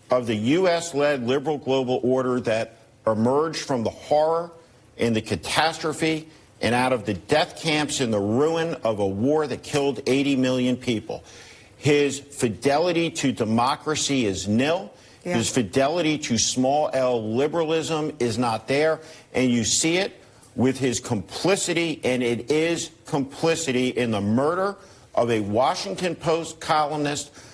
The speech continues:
Speaker 1: by a Middle Eastern thug.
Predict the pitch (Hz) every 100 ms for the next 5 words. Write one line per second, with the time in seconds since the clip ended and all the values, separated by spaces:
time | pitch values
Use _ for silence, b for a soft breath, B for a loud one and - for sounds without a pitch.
0 | b - 127 123 - 95 107 127 151 165
1 | 160 127 139 135 139 127 - - 110 76
2 | -